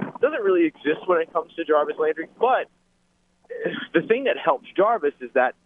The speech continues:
if he waits until after the draft, he knows that wherever he's signing, his role isn't gonna get filled by a rookie right after he signs. Because let's face it, we're into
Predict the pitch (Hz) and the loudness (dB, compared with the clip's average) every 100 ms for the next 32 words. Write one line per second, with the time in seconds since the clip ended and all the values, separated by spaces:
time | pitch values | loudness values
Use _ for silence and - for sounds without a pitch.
0 | _ _ 160 165 151 190 277 226 185 151 | _ _ -6 -2 0 0 0 -4 -2 -2
1 | - 143 202 - 127 113 160 175 117 107 | 0 0 0 -6 -6 -2 0 2 0 -2
2 | _ _ _ _ _ _ _ _ _ - | _ _ _ _ _ _ _ _ _ -10
3 | 226 233 196 202 165 123 113 127 117 110 | -6 -2 2 2 2 0 0 0 2 0
4 | - _ _ _ _ 139 151 196 190 143 | -6 _ _ _ _ 0 0 0 -2 -6
5 | 151 139 - 196 196 151 120 120 _ _ | -6 -10 -2 0 0 -2 -4 -4 _ _
6 | _ _ - 160 135 175 202 196 165 165 | _ _ -2 -2 2 2 4 2 0 -2
7 | 151 147 139 127 131 _ 165 151 135 117 | -2 0 0 -2 -2 _ 0 2 2 0
8 | 113 107 107 135 147 180 - _ _ _ | 0 0 -2 -2 -4 -6 -8 _ _ _
9 | _ - 139 131 - 120 - 117 87 - | _ 0 2 2 -4 -10 -4 -4 -6 -10
10 | 143 165 - 165 - 170 131 90 107 143 | -4 -4 0 -2 0 -2 -2 -4 0 2
11 | 147 139 147 156 160 147 135 131 | 2 -2 -6 -6 -2 0 2 0